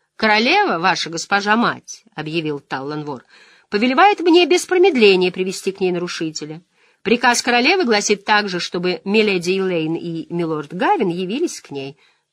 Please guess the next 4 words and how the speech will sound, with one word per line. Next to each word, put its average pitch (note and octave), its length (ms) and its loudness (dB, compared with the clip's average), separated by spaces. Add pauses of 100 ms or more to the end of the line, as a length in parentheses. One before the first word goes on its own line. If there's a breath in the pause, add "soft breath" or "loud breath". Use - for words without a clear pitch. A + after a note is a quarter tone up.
Тоже G3 300 2
немедленно». D#3 720 -4 (560)
Гавин D#3+ 320 -4
поморщился. F#3 880 -6